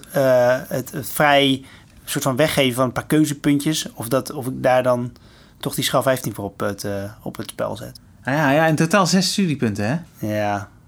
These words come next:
Speaker 2: Jij zou je er niet druk om maken, denk je?
Speaker 1: Nee, ik vind het niet groot genoeg.
Speaker 2: Zou je niet de klok gaan luiden?
Speaker 1: Nou ja, eh, o-, ook omdat ik nog niet echt, hebben we echt achterhaald wat, wat er nou precies mis is?
Speaker 2: Ja, je weet,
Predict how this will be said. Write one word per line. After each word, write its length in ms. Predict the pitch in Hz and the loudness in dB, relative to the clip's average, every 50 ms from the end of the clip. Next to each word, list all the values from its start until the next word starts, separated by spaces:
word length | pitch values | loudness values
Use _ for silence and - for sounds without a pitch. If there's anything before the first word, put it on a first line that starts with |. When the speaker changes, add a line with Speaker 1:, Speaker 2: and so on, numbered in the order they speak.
| - - - - - - - - - - - - - - - - | -20 -20 -20 -20 -20 -20 -20 -20 -20 -20 -20 -18 -16 -16 -14 -12
Speaker 2:
Jij 280 | - - - 139 147 147 | -8 -4 0 0 0 2
zou 220 | 147 151 151 147 | 2 2 2 2
je 260 | 143 143 147 147 139 | 2 2 2 0 0
er 100 | 135 139 139 | -2 0 0
niet 140 | 143 139 | 0 0
druk 240 | 139 139 120 120 - | 0 -2 -4 -2 -2
om 80 | 117 104 | -2 -2
maken, 280 | 104 95 98 95 - | -2 -4 -4 -6 -8
denk 200 | - 98 98 95 | -8 -8 -8 -8
je? 120 | - - 101 92 - - _ _ - - - - | -10 -12 -12 -12 -14 -18 _ _ -20 -18 -10 -6
Speaker 1:
Nee, 120 | - 135 | -6 -4
ik 60 | - | 0
vind 120 | - 170 165 | 0 2 2
het 100 | 147 151 | 4 4
niet 180 | 180 180 - | 2 0 0
groot 420 | - 143 - - 143 131 117 104 - | -4 -6 -2 0 0 0 0 0 -4
genoeg. 360 | - 110 101 95 90 - - | -8 -8 -8 -10 -10 -6 -2
Speaker 2:
Zou 140 | - 160 165 | 0 2 2
je 60 | 165 | 2
niet 180 | 160 175 180 180 | 2 2 0 -2
de 160 | 170 160 - - - | -4 -6 -6 -8 -6
klok 240 | - 139 113 - | -4 -4 -4 -4
gaan 160 | - - 104 101 | -4 -4 -2 -2
luiden? 440 | 98 98 95 92 92 95 98 101 - | -2 -2 -2 -4 -4 -4 -6 -4 0
Speaker 1:
Nou 120 | 170 175 180 | 2 4 6
ja, 260 | 185 180 180 175 156 | 6 6 6 6 4
eh, 260 | 190 202 220 - 123 | 2 0 0 0 0
o-, 140 | 117 220 - | 0 0 2
ook 160 | - 233 208 | 2 2 4
omdat 220 | 208 196 165 160 147 | 4 4 4 4 4
ik 80 | 147 | 4
nog 100 | 151 151 | 4 4
niet 160 | 156 165 156 - | 2 2 0 0
echt, 280 | - 160 - - - - _ _ - - - - - | 0 0 -2 -2 -6 -14 _ _ -20 -20 -20 -20 -16
hebben 320 | - - - - 180 190 185 | -8 -2 0 0 0 2 0
we 60 | 190 | 0
echt 220 | - 190 - - | 0 -2 -4 -4
achterhaald 680 | - - - - 190 151 143 170 185 185 185 180 - | -4 -4 -2 0 2 2 4 4 4 4 2 0 -2
wat, 260 | - 143 143 156 151 - 160 135 | -2 0 0 0 0 -2 -4 -2
wat 160 | 165 165 - | -2 0 2
er 60 | 175 | 2
nou 120 | 160 156 | 2 2
precies 340 | 151 160 - - - 208 160 | 0 0 0 0 2 2 2
mis 240 | 151 156 175 185 196 | 2 2 2 2 0
is? 280 | 220 262 - - - - - - - - - - - - - - - | -2 -2 -4 -8 -14 -18 -20 -20 -20 -20 -20 -20 -20 -20 -20 -12 -6
Speaker 2:
Ja, 80 | 104 | -4
je 160 | 104 107 104 101 | -4 -4 -2 -4
weet, 260 | 110 113 - - | -4 -6 -6 -8